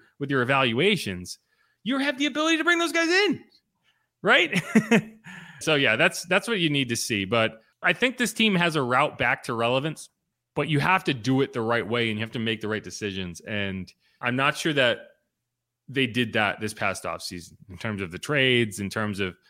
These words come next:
going, pushing all the chips to the middle of the table for a team that is objectively average. And so, yeah, that's what I need to see change.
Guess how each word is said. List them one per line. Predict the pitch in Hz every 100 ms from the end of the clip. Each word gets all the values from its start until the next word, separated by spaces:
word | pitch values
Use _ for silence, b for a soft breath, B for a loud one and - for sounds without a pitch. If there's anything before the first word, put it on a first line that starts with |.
| b b _ _ _ _ - 113
going, | 131 143 135 123 117
pushing | - 131 113
all | 113 127
the | 123
chips | - 123 -
to |
the | 117
middle | 117 117
of | 104
the | 98
table | 117 110 110
for | 107 107
a | 101
team | - 117
that | 110 104
is | 92 -
objectively | 101 117 - 104 110
average. | 98 101 101 104 - - _ _ _ _ -
And | 113
so, | 107 113
yeah, | 110 104
that's | 131 147
what | 185
I | 139
need | 123
to | 107
see | - 101
change. | - 85 85 -